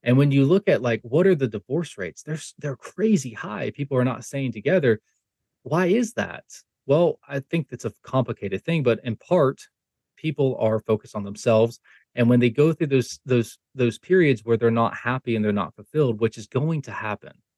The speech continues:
with life, with marriage, with work, with, you know, your mission, with whatever it is, you're gonna go through long periods where you're just not,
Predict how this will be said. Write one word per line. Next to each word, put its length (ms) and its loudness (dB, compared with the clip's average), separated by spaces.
with 160 -2
life, 420 2
with 180 -6
marriage, 440 2
with 160 -16
work, 380 2
with, 280 2
you 160 -4
know, 320 -4
your 140 -2
mission, 580 0
with 180 -2
whatever 400 2
it 100 0
is, 400 0
you're 180 0
gonna 280 2
go 160 2
through 260 -6
long 320 4
periods 560 -2
where 120 -6
you're 220 -4
just 220 -10
not, 240 -2